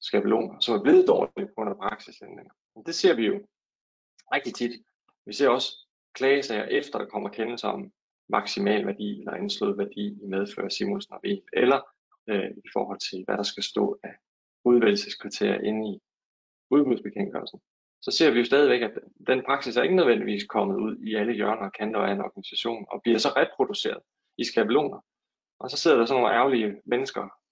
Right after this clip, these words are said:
sølle mennesker som Nick og jeg, og, og hvad hedder det, og leder efter fejl for at ødelægge et udbud,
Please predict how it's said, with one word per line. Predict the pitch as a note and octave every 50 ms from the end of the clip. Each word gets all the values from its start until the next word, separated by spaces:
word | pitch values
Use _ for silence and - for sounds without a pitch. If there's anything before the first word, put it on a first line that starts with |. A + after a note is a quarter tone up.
| _ _ _ _ _ _ _ _ -
sølle | - C#3 C#3 D3
mennesker | C#3 B2+ B2 C#3 C3+ - -
som | G#2 - G#2 G2
Nick | G#2 A#2 C3 C3+
og | A#2
jeg, | - - - - - _ _ _ _ _ _ _ _ _ _ _ _ _ _ _
og, | - - A#2+ A#2 G3 G#3 - - _ _ _ _ _ - - - _ _ _ _ _ - - - _ _ _ _ _ - - - _
og | - A2+
hvad | G2+ G#2+
hedder | G#2 G2+ A2 G#2+ G2+ -
det, | G#2+ G2+ G2 - - _ _ _ _ _ _ _ _ _ _
og | - A2+ A2+
leder | G#2+ A#2+ A#2+ A#2+
efter | A2+ A#2+ B2 - B2+
fejl | A2+ - B2+ A2+ B2 - G2+ - - _ _ _ _ _ _ _ _ _ _ _ _ _ _ _ _
for | - A#2+ A2 A2 G#2+
at | - - - _ _ _ _ _ _ _ _ _ - B2
ødelægge | C3 C3+ B2+ G#2+ G#2 G2+
et | G2+
udbud, | G#2 A2+ A#2+ A#2+ A#2 A2 G#2 G2+